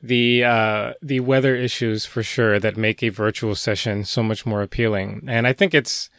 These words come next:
it's comforting for anybody looking to get into hypnosis, especially in this covid world we find ourselves in, where even once covid is kind of a thing of the past, virtual,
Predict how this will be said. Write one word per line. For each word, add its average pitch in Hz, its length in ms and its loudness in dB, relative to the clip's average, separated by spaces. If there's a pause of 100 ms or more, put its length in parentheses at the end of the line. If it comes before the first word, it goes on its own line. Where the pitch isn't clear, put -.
(440)
it's - 340 2
comforting 170 460 2
for 131 120 -4
anybody 127 360 2
looking 127 300 0
to 117 100 -4
get 127 160 2
into 123 180 -2
hypnosis, 107 480 -4
especially 120 560 -2
in 113 80 2
this 107 160 -4
covid 113 380 0
world 107 240 -2
we 104 100 -6
find 180 260 0
ourselves 127 380 0
in, 113 300 -2 (400)
where 120 220 2
even 139 340 2
once 131 180 4
covid 123 380 2
is 110 100 -2
kind 113 220 -2
of 98 40 -6
a - 60 -2
thing 117 180 -6
of 101 60 -6
the 104 80 -6
past, 131 560 0 (460)
virtual, 117 840 0